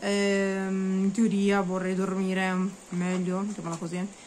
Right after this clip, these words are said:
Allora voglio provare a vedere se funzionano. Ho preso queste qua che anche mia sorella sta utilizzando, sono le pasticche di melatonina.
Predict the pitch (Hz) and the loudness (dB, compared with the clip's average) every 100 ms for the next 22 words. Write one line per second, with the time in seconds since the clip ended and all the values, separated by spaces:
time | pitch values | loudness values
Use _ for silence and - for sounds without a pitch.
0 | - - - - 233 240 220 208 214 196 | -20 -20 -12 0 2 4 4 2 2 2
1 | 190 - 196 208 202 196 202 190 190 180 | 0 -4 -2 -2 -4 -4 -4 -2 0 0
2 | 180 185 214 - - - - - - - | 0 0 -2 -6 -18 -20 -20 -20 -18 -14
3 | - - 220 240 240 202 196 220 185 - | -12 -6 -2 -2 -2 -2 -2 -2 -2 -4
4 | - 196 185 202 196 185 180 190 190 190 | -8 -8 -8 -8 -10 -6 -4 -2 -2 -4
5 | 170 165 180 185 175 156 160 175 180 - | -4 -6 -4 -2 -2 -4 -4 -6 -6 -10
6 | 143 - - 190 185 233 208 - 220 - | -12 -12 -8 -4 -2 -2 -2 -2 -6 -2
7 | 214 190 180 175 180 175 175 | 0 0 -2 -2 -2 -2 -2